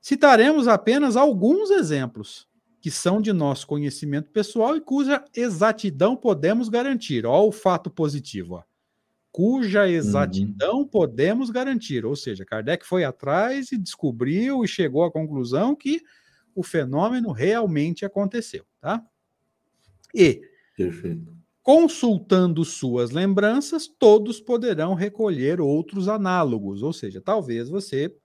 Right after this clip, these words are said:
Speaker 1: busque aí nas suas memórias e já tenha ouvido falar, é, de algum fato nesse sentido, ok?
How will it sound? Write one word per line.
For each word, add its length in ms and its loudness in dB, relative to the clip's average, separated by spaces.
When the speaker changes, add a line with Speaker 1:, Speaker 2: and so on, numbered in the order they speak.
Speaker 1:
busque 460 2
aí 160 -2
nas 160 -6
suas 260 -4
memórias 520 -2
e 40 -4
já 120 -6
tenha 280 -4
ouvido 320 -4
falar, 460 -4
é, 1120 -8
de 120 0
algum 240 4
fato 400 -2
nesse 240 -2
sentido, 540 -4
ok? 360 0